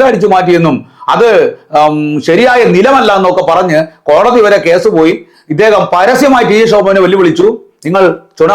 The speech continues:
ഉണ്ടെങ്കിൽ പുറത്തോട്ട് സംസാരിക്കുന്നു, ഒരു രൂപയുടെ അഴിമതി നടത്തിയിട്ടുണ്ടെങ്കിൽ സംസാരിക്കുന്നു. യഥാർത്ഥത്തിൽ പറന്തൽ ഗ്രൗണ്ടിനെ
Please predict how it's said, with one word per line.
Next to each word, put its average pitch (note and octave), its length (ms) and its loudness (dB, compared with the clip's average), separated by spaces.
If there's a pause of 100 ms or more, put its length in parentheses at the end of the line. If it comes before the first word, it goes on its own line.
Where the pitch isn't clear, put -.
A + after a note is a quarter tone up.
ഉണ്ടെങ്കിൽ E3+ 280 0 (140)
പുറത്തോട്ട് D#3+ 440 -2
സംസാരിക്കുന്നു, A#2+ 520 -4 (380)
ഒരു G3+ 240 2
രൂപയുടെ C4+ 340 2
അഴിമതി C4 340 2
നടത്തിയിട്ടുണ്ടെങ്കിൽ G#3+ 560 -2
സംസാരിക്കുന്നു. D#3 480 -4 (360)
യഥാർത്ഥത്തിൽ C#4 380 0 (180)
പറന്തൽ C4+ 420 0
ഗ്രൗണ്ടിനെ A3+ 460 0